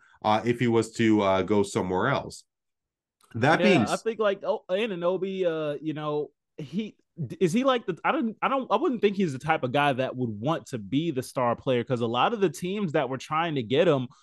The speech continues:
Speaker 2: are teams that are contending for a title that really were just looking for a really good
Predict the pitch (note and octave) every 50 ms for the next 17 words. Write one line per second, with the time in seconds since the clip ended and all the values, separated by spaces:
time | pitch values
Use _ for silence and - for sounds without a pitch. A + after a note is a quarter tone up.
0 | _ _ - B2+ B2 - - F#3+ A#3 B3+ A3+ E3 E3+ D#3+ D#3+ D#3+ D#3+ D#3 G#3 -
1 | D3 C3+ - - E3 F#3+ A#3+ A#3 D#3+ - D#3 C3 B2 - E3 D#3 A3 A#3+ G3 D3
2 | B2+ D3 C#3+ C3+ B2+ C3 A2+ A#2 C3 D#3 G#3 A#3 G#3 F3+ D#3 D3 C#3+ B2 D#3 D3
3 | - C#3 D3+ E3 D#3+ D3+ - - D3 C#3 B2 G#2 A#2 C#3+ D#3+ E3 D3+ C3 C3 D3+
4 | C#3+